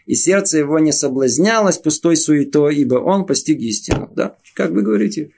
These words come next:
человек, который имеет истину, у него есть своя,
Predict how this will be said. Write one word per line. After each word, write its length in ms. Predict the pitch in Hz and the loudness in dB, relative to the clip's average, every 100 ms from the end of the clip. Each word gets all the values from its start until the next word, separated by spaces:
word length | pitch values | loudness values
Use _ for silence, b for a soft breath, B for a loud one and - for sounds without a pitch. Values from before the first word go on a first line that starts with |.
| _ | _
человек, 500 | - 170 196 180 - | 0 2 4 2 -2
который 400 | 156 180 170 139 | -4 0 0 2
имеет 360 | 131 143 151 185 | 0 0 0 -2
истину, 480 | 208 - 165 269 302 | -4 -2 -4 0 4
у 40 | |
него 300 | 311 302 285 | 4 4 2
есть 160 | 196 - | 2 0
своя, 440 | 185 233 294 - | 0 2 0 -4